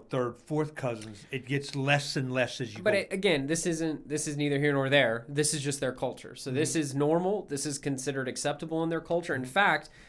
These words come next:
Speaker 2: in verse six, now Esau learned that Isaac had blessed Jacob and had sent him to Paddan Aram to take a wife from there,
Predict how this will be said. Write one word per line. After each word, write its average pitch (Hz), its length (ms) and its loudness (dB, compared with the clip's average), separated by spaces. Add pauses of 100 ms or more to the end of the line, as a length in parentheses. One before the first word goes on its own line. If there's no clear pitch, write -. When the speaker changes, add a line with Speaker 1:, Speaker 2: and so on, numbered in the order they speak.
(280)
Speaker 2:
in 139 160 -4
verse 147 260 0
six, 202 320 0
now 147 140 2
Esau 185 260 0
learned 156 280 2
that 139 120 2
Isaac 143 280 0
had 135 140 -8
blessed 175 360 0
Jacob 139 340 -6
and 127 80 -8
had 123 160 -10
sent 175 320 0
him 160 80 0
to 156 100 -12
Paddan 147 280 -2
Aram 123 260 -2
to - 100 -16
take 143 180 -8
a 180 40 -4
wife 120 240 -2
from 123 220 -8
there, 151 340 0